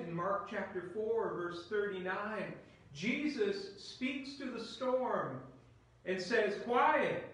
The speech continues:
be still," in Mark four thirty-nine. And that literal, that literal rendering is, "Be muzzled.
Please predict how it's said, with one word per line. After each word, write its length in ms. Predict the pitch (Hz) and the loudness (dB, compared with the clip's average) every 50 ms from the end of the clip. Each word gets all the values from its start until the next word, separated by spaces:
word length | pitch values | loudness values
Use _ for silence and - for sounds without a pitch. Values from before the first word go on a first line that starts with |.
| - - - - - - - - - - - | -14 -18 -20 -20 -20 -20 -20 -20 -20 -6 2
be 160 | 208 247 247 | 4 4 4
still," 760 | - - - - 277 269 269 254 240 - - - 107 101 - - - - - - - - - - - - - - - | 4 0 -2 0 4 6 6 6 6 6 4 2 0 -4 -6 -10 -12 -16 -20 -20 -20 -20 -20 -20 -20 -20 -20 -16 -8
in 80 | 160 | -2
Mark 520 | 170 180 170 165 170 - - - - - - | 0 2 4 4 2 0 -2 -8 -12 -8 0
four 340 | 220 202 202 190 190 190 160 | 2 4 6 6 4 4 2
thirty-nine. 880 | 185 185 180 180 175 175 170 175 175 185 180 180 156 - 139 127 127 127 - - - - | 2 4 4 4 4 2 2 2 0 0 0 0 0 -2 -2 -4 -4 -6 -8 -14 -14 -8
And 120 | 165 175 175 | -4 0 0
that 200 | 175 190 196 202 | 2 2 4 4
literal, 800 | 214 220 226 220 220 214 208 202 196 190 185 190 175 - - - - | 4 4 6 4 4 4 4 4 4 4 2 2 0 -2 -6 -10 -10
that 220 | 165 170 185 190 180 | -8 -6 -6 -2 -2
literal 420 | 220 233 - 214 196 175 160 - | 0 0 2 2 2 2 2 0
rendering 720 | - - 214 247 247 233 202 175 165 147 - 135 139 - - | 0 0 0 0 0 2 2 2 2 2 0 -2 -4 -8 -6
is, 220 | 156 147 147 135 - - | -6 -6 -6 -6 -6 -4
"Be 140 | 220 226 220 | -2 0 2
muzzled. 760 | 208 220 226 247 240 - - 415 - - - - - - - | 4 4 4 4 4 6 6 6 6 6 2 0 -4 -6 -10